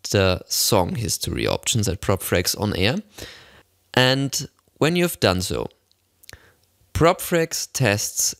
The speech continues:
each script line, for example, get a song out of hits, against the global song history and all other history which you've got configured. And if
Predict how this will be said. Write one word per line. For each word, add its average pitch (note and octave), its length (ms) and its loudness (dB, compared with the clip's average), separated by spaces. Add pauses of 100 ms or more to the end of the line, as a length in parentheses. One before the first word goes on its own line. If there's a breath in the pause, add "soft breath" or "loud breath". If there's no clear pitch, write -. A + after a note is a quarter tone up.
(120)
each - 400 0
script - 540 -2
line, F#2+ 320 2
for C2+ 200 -6
example, G2+ 580 0
get F#2 180 -2
a F2 80 0
song G2+ 400 2 (100)
out E2 320 0
of - 240 -6 (120)
hits, - 440 0 (1120 loud breath)
against B2+ 680 0 (300)
the G#2+ 380 2 (260)
global A#2+ 440 2
song A#2+ 320 0
history G#2 600 0
and G2 220 -2
all G2 380 2
other G2+ 240 2
history G2+ 640 0 (320 loud breath)
which A2 260 2
you've G#2+ 160 -2
got - 400 -2
configured. A#2 680 0 (840 loud breath)
And C3+ 280 2
if - 340 -2